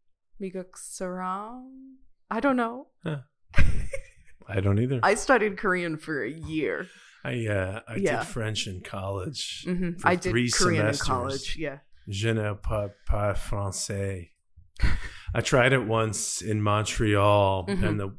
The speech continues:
Speaker 2: woman I was trying to ask directions from hated me, and then I just asked in English, and she hated me.
Speaker 1: Yeah, that's
Speaker 2: Yeah.
Speaker 1: Montreal for you.
Speaker 2: They didn't want me.
Speaker 1: No.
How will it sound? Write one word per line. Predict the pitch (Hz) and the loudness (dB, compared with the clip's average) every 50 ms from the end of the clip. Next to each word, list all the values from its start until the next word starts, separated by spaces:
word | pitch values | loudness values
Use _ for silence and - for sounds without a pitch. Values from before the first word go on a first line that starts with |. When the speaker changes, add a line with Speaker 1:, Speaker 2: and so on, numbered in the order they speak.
| - - | -14 -6
Speaker 2:
woman | 107 113 113 113 113 107 | -2 0 0 0 0 0
I | 104 104 | -2 -4
was | 101 101 95 - - - _ _ - - - | -6 -8 -10 -12 -16 -20 _ _ -20 -10 -6
trying | - - 113 107 | -4 0 2 2
to | 110 107 | 2 2
ask | 107 104 - - - _ - - - | 2 0 -2 -6 -12 _ -20 -14 -8
directions | 110 107 104 107 107 107 - - - 113 104 104 101 95 - | -4 -2 0 0 0 0 -2 -2 -2 -4 -4 -6 -6 -6 -8
from | - - 113 101 95 95 92 92 98 95 - _ - - - - - - - _ - _ - | -8 -6 -6 -4 -4 -4 -4 -6 -6 -8 -10 _ -20 -20 -20 -20 -20 -20 -20 _ -20 _ -18
hated | - - 120 113 110 107 107 104 104 98 101 | -8 -4 0 0 0 0 0 -2 -2 -4 -4
me, | 98 95 95 90 87 87 85 85 - - - - | -4 -4 -4 -6 -8 -10 -12 -14 -18 -20 -16 -8
and | 107 104 107 110 | -6 -4 -2 -2
then | 107 | -2
I | 98 98 98 | -2 -2 -4
just | 95 - - - - | -4 -6 -8 -8 -8
asked | 95 92 92 92 - - - - | -6 -6 -8 -8 -10 -12 -14 -14
in | 98 90 | -12 -12
English, | 92 92 92 92 92 95 95 - - - - - 104 | -10 -10 -10 -10 -10 -10 -10 -10 -10 -12 -12 -14 -12
and | 98 92 90 | -12 -10 -10
she | - 104 95 90 87 98 98 _ _ _ _ _ _ _ _ _ _ _ _ _ _ _ _ _ _ - - - - - - - - - - - _ - - | -10 -10 -10 -12 -14 -18 -20 _ _ _ _ _ _ _ _ _ _ _ _ _ _ _ _ _ _ -20 -20 -20 -20 -20 -20 -20 -20 -20 -20 -20 _ -18 -14
hated | - 90 85 87 85 82 82 | -12 -10 -10 -10 -12 -12 -14
me. | 80 80 82 85 82 - | -14 -14 -14 -12 -8 -4
Speaker 1:
Yeah, | 233 226 170 160 160 - - - - - - | 0 0 0 0 0 -6 -14 -20 -20 -6 -2
that's | 190 185 - - | -2 -2 -2 -2
Speaker 2:
Yeah. | 185 | -2
Speaker 1:
Montreal | 160 160 - - 143 139 139 139 147 | -2 2 4 2 2 2 0 -2 -2
for | - - 139 107 | -2 -2 -2 -2
you. | 143 139 143 151 - - - | -2 -6 -8 -8 -12 -12 -8
Speaker 2:
They | - 101 101 | -6 -4 -2
didn't | 101 104 104 107 101 | -2 -2 -2 -2 -2
want | 98 92 101 95 90 | -2 -4 -4 -6 -8
me. | 92 90 90 - - - - | -10 -10 -12 -12 -16 -10 -6
Speaker 1:
No. | 196 220 175 160 156 151 | -2 -2 0 0 -2 -4